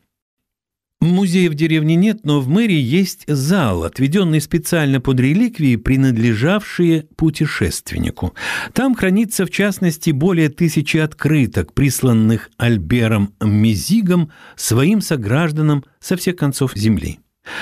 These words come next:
На вид это весьма обыкновенные открытки, отпечатанные в середине века марсельской фирмой «Братья Салим» и изображающие различные чудеса света. К таким открыткам бывший ученик парикмахера из Тушага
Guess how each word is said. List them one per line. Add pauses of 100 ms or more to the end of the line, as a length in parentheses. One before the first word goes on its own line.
(120)
На
вид
это
весьма
обыкновенные
открытки,
отпечатанные
в
середине
века
марсельской
фирмой
«Братья
Салим» (280)
и
изображающие
различные
чудеса
света. (380)
К
таким
открыткам
бывший
ученик
парикмахера
из
Тушага